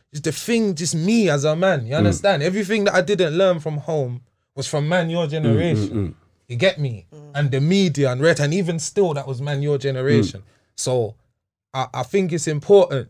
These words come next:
Speaker 1: that man have these conversations now. And 'cause again, man could, man could sit here quiet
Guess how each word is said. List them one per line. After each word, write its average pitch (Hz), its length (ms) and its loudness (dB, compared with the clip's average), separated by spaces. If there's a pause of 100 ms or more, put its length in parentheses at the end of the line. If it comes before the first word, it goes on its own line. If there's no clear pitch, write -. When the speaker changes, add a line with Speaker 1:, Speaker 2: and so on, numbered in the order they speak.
(460)
Speaker 1:
that 143 140 -4
man 139 180 -2
have 139 220 -2
these 139 180 -6
conversations 123 800 -4
now. 98 280 -16 (300)
And 120 300 -4 (240)
'cause 156 220 0
again, 165 300 2
man 202 180 -2
could, 151 260 -6
man 208 200 -2
could 196 140 -2
sit 220 280 -6
here 143 240 -2
quiet 156 500 0